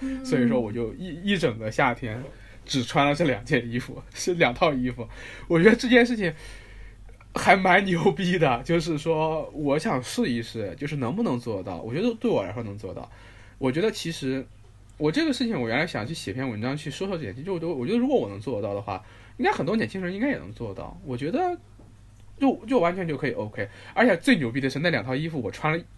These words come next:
Speaker 2: 整整三，三个月，然后洗了这么多遍之后，依然没有变形，依然可以穿。我觉得它明年可以继续穿下去，对，一个夏天还可以一直只穿这四件衣服。我觉得很，嗯，这是一个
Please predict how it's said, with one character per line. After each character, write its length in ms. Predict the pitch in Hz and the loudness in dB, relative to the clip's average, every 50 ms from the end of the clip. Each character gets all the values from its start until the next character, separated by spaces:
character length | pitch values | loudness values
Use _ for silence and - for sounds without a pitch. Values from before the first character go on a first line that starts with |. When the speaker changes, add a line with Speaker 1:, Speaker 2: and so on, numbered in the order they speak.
| - - - | -20 -20 -6
Speaker 2:
整 180 | - - 151 180 | -2 -2 0 0
整 160 | 180 156 117 | 0 -4 -4
三， 340 | 107 - 147 139 143 143 151 - - - - - - - - - - - | -4 -2 -2 0 0 -2 -4 -8 -12 -18 -20 -20 -20 -20 -20 -20 -20 -16
三 220 | - - 175 156 | -2 0 0 2
个 100 | 160 165 | 2 0
月， 260 | 165 185 165 151 123 117 117 113 - - | 0 2 2 2 0 0 -4 -8 -10 -8
然 120 | 123 110 | -8 -8
后 420 | 107 - 135 123 120 113 113 117 - - - | -4 -2 -2 -2 -2 -4 -6 -8 -12 -14 -8
洗 220 | - - - 143 | -6 0 2 2
了 100 | 123 120 | 2 2
这 80 | 143 170 | 2 0
么 80 | 160 | 2
多 120 | 151 160 165 | 4 4 4
遍 220 | 165 190 165 131 | 4 4 2 2
之 80 | 120 123 | 0 -2
后， 240 | 120 139 120 113 113 - - - - - - - - - - - - | -2 -2 -2 -2 -2 -8 -16 -18 -20 -20 -20 -20 -20 -20 -20 -14 -6
依 160 | - 220 262 294 | 0 4 6 8
然 180 | 294 220 175 | 8 8 8
没 80 | 180 180 | 6 6
有 140 | 170 156 139 | 4 2 4
变 220 | - - 160 135 | 4 4 4 4
形， 400 | 127 - 135 120 117 120 127 151 - - - - - - - - | 2 0 -4 -4 -4 -4 -6 -8 -10 -16 -20 -20 -20 -20 -14 -10
依 180 | - 185 220 262 | -2 2 4 8
然 200 | 233 185 214 214 | 8 8 8 6
可 160 | - - 202 | 4 4 4
以 120 | 160 139 | 4 4
穿。 200 | 123 - 143 139 | 2 0 0 0
我 40 | 139 | 0
觉 80 | 131 151 | 0 0
得 120 | 185 196 | 0 2
它 140 | 185 233 214 | 2 2 2
明 240 | 190 170 185 220 226 | 2 0 0 2 4
年 160 | 214 202 - | 6 4 6
可 120 | - 226 | 8 6
以 80 | 233 208 | 6 6
继 160 | - 226 254 | 8 6 6
续 140 | 240 240 196 | 6 6 2
穿 240 | 180 - 247 233 220 | 6 6 8 8 10
下 160 | 240 196 160 | 8 6 6
去， 200 | 147 151 143 151 | 4 0 -4 0
对， 260 | - 208 196 175 151 | 2 2 2 2 2
一 140 | 151 160 175 | -2 -4 -4
个 60 | 220 | 0
夏 140 | 214 226 180 | 2 2 2
天 100 | 190 190 | 2 2
还 140 | 185 170 190 | 2 2 4
可 60 | 208 | 4
以 40 | 202 | 2
一 200 | 175 170 175 165 | 2 0 -2 -2
直 100 | 131 120 | -2 -4
只 220 | 110 - - 131 | -6 -8 -8 -2
穿 160 | 113 143 143 151 | 2 2 4 4
这 80 | 151 | 2
四 140 | 143 - 127 | 0 -2 -2
件 200 | 127 123 110 110 | 0 0 0 -2
衣 80 | 107 110 | -6 -8
服。 160 | - 101 101 - - - - - - - - - | -8 -10 -10 -10 -16 -18 -18 -18 -18 -18 -16 -6
我 80 | - 135 | -2 0
觉 80 | 127 135 | 2 4
得 180 | 165 185 196 | 4 4 2
很， 140 | 196 190 143 151 - | 2 -2 -6 -6 -8
嗯， 160 | 175 202 - - - - - - | -10 -12 -12 -14 -14 -16 -10 2
这 180 | - 294 349 | 4 6 6
是 140 | - - 160 | 6 2 -2
一 140 | 123 110 110 | -4 -4 -4
个 320 | - 127 120 117 107 107 | -2 -2 -2 -2 -2 -6